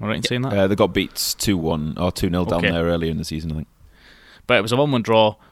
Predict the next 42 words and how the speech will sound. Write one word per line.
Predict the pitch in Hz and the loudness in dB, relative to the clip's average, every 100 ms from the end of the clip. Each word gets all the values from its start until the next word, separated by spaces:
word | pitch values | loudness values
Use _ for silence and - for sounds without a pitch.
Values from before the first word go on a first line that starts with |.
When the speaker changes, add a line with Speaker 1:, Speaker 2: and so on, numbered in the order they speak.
| - | -14
Speaker 1:
with | 113 | -4
Airdrie | 120 117 113 | 0 0 0
at | |
the | 107 | -6
weekend | 107 - 110 | -6 -4 -4
for | 110 | -4
Cove. | 107 - 120 113 110 _ _ - | -8 -4 -2 -2 -6 _ _ -8
Uh, | 110 104 95 87 | -4 -4 -4 -6
I | - | -6
think | 120 | -6
that's, | - - - | -6 -6 -8
is | |
that | 107 - | -8 -6
two | - 170 | -2 0
draws | 165 185 | 2 2
in | 190 | 2
the | 185 | 0
spin | - 190 202 | 0 0 0
as | 160 131 | -2 -2
well? | 151 175 | -2 -2
I | - | -8
keep | 120 | -12
asking | 107 104 104 - _ _ _ - | -10 -10 -10 -12 _ _ _ -2
you | 110 | 0
Speaker 2:
Yes. | 113 | 0
Speaker 1:
these | - | 0
questions. | 110 - 87 | -2 -2 -2
Speaker 2:
Yeah, | |
they | 85 | -2
Speaker 1:
They | 95 | -2
Speaker 2:
drew | |
Speaker 1:
drew | 120 | 0
Speaker 2:
with | 113 | 0
Speaker 1:
with | 98 | -2
Speaker 2:
Dumbarton | 92 87 107 | 0 2 2
Speaker 1:
Dumbarton | |
Speaker 2:
the | 104 | 0
Speaker 1:
as | |
Speaker 2:
week | 92 | -2
Speaker 1:
well. | 110 | -4
Speaker 2:
before. | 82 73 76 - - - - _ _ | -6 -8 -10 -12 -20 -20 -20 _ _
Speaker 1:
So, | - 143 139 | -4 0 0